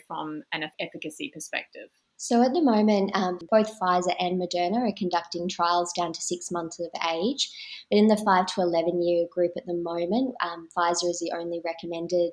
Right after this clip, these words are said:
Speaker 2: uh, vaccine currently. And basically their initial phase three trial, they had over two thousand, uh, children who were enrolled. And it showed that the vaccine was both safe and efficacious as well, um, against protection of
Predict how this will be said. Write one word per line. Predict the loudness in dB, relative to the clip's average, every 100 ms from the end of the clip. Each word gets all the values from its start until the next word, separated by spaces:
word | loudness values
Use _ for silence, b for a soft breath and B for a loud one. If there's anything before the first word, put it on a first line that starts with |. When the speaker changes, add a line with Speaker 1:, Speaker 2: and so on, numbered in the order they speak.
| -4
Speaker 2:
uh, | -8 -6
vaccine | -8 -6 -6 -6 -8 -8
currently. | -8 -8 -6 -4 -4 -4 B B B B -2
And | 2
basically | 6 4 4 -2 2 2
their | 4 4
initial | 2 2 0 -2 0
phase | 0 -2 -4
three | -6
trial, | -6 -2 2 2 2
they | 0
had | 0 0
over | 0 0 -2
two | -2 -2
thousand, | 0 -2 -2 -2 -4 -6 -6
uh, | -6 -6
children | -4 0 2 2 2
who | 2 2
were | 2 0
enrolled. | -4 -4 -2 0 0 -4 B B B 0
And | 2
it | 4
showed | 4 2
that | 2 0
the |
vaccine | 2 0 0 0 2
was | 2 2
both | 0 0 0
safe | -4 0 2 2 -2 -6
and | -2 2 0 0 -2
efficacious | -4 -4 -2 -2 0 -2 -2 -2
as | -4 -2
well, | 0 0 -2 B B B -4
um, | -2 -2 -4 -4
against | 0 0 -2 -4
protection | -4 -2 0 0 0
of | 0